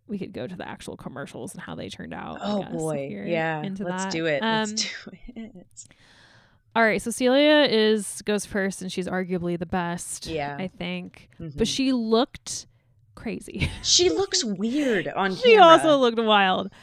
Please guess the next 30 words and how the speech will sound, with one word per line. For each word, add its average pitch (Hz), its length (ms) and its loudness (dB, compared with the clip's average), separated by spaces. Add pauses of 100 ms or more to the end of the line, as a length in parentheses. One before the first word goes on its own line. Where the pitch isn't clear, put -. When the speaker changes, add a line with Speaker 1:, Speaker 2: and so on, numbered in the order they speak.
(360)
Speaker 1:
What 349 260 2
Speaker 2:
Yeah. 175 80 -10
Speaker 1:
the 392 120 6
hell? - 520 -4
I 262 160 -6
don't 440 160 -2
know 359 100 6
what 226 300 6
they 220 100 2
decided 196 420 0
to 185 60 -4
do 185 80 0
with 185 100 -2
her - 60 -4
hair. 180 160 -6
They 196 160 -2
stacked - 640 -2
it 285 80 2
really 220 260 2
high, 311 440 2
but 269 100 6
it 233 60 6
was 220 180 2
also 339 340 4
kinda 339 320 -2
like 254 380 2 (560)
there 220 120 0
were, 202 160 -2 (460)
there 208 140 0
were 190 160 0